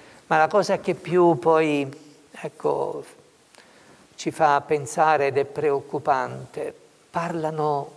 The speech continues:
la stessa lingua. Parlano la stessa lingua. Quelle scene, almeno quelle dell'inizio, dove vedevo queste donne anziane, gli uomini anziani, "Ma noi siamo uguali, che siete venuti a fare qui?" Que-, questo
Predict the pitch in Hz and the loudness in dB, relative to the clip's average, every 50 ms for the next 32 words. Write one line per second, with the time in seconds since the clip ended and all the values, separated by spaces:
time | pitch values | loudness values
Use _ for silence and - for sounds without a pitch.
0 | - - - - 160 170 - - - 185 165 - - - - 156 147 165 151 139 | -20 -20 -14 -12 -12 -12 -12 -12 -10 -10 -10 -10 -10 -12 -14 -16 -14 -14 -14 -14
1 | 139 135 135 139 135 - - - - _ _ _ _ _ _ _ _ _ _ _ | -14 -16 -16 -18 -20 -20 -20 -20 -20 _ _ _ _ _ _ _ _ _ _ _
2 | - - _ _ _ _ _ _ _ _ _ - - _ _ _ _ - - - | -20 -20 _ _ _ _ _ _ _ _ _ -20 -20 _ _ _ _ -20 -20 -20
3 | - - - - - _ - 175 175 160 165 165 156 160 190 160 - 185 165 160 | -20 -20 -20 -20 -10 _ 2 2 2 4 2 0 0 -2 -4 0 0 0 0 0
4 | 147 - - 185 160 160 - - - 202 190 180 165 170 160 151 156 160 180 170 | 0 0 0 2 2 0 0 2 4 4 4 4 4 2 2 0 0 -2 -4 -4
5 | 165 - 202 180 160 160 139 160 151 151 160 151 160 165 160 139 - - 156 135 | -2 -2 0 0 0 0 0 0 -2 -2 -4 -4 -4 -4 -6 -4 -6 -4 -2 0
6 | 170 170 156 151 160 151 180 180 160 - 180 147 - - 180 151 170 165 160 156 | 0 0 0 0 0 2 2 2 2 2 0 -2 -2 -2 0 2 2 2 2 2
7 | 156 156 156 147 - - 185 165 156 156 151 156 156 160 160 156 160 151 156 156 | 0 -2 -2 -4 -2 0 2 2 2 2 0 -2 -2 -2 -2 -4 -4 -6 -6 -8
8 | 143 - - 175 156 151 147 139 - - - - - - - - - 226 226 233 | -8 -6 -4 -4 -2 -2 -4 -8 -12 -16 -20 -20 -20 -20 -8 -4 -2 0 2 4
9 | 220 214 202 - 226 214 202 202 202 190 165 202 202 196 185 175 170 180 190 - | 4 4 4 4 2 2 2 0 -2 0 2 4 6 6 6 4 2 0 -2 -6
10 | 226 190 - - 208 - 214 202 175 196 180 180 180 - - 175 160 147 - - | -8 -8 -6 -8 -4 -2 -2 0 0 0 -2 -2 -6 -8 -8 -10 -10 -10 -12 -16
11 | - - - - - 156 147 143 131 - - 147 139 156 170 175 - - - 175 | -18 -20 -18 -12 -8 -8 -6 -8 -8 -10 -10 -8 -6 -6 -6 -6 -8 -12 -16 -20
12 | - - - 170 151 | -18 -8 -6 -6 -6